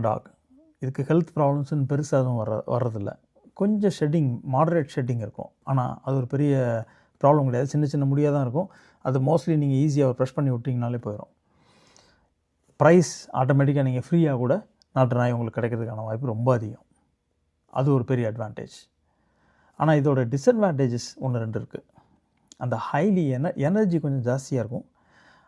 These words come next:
அது நீங்க வந்து கொஞ்சம் இன்டெலிஜென்ட்டாவும் இருக்கிறதுனால, ஸ்-, நீங்க ஏர்லியரா சோஷியலைஸ் பண்ணணும். breed number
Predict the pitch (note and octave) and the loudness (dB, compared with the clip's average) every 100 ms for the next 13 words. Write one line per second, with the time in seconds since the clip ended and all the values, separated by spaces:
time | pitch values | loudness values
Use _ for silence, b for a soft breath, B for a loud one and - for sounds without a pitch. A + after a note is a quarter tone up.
0 | b - F#3 E3+ D#3+ D#3 G#3+ G3 C#3 B2 | b 2 2 2 0 0 0 0 0 -2
1 | A#2+ C#3 C#3 C#3 G3 - G3+ D#3+ D#3 D#3 | -4 -6 -2 -2 0 -2 0 0 2 0
2 | C3+ B2+ A#2 A2+ A2+ A3 A#3 - - _ | 0 -4 -6 -4 -4 -6 -8 -18 -20 _
3 | C3+ B2+ D3 G3 G3 E3 F3 - C#3+ - | -4 0 2 4 2 0 -2 -2 -4 -2
4 | A#2+ A2+ - G#2+ G#2+ - B2+ B2+ C#3 C3 | -4 -6 -10 -14 -10 -8 -6 -2 0 0
5 | A#2+ | -2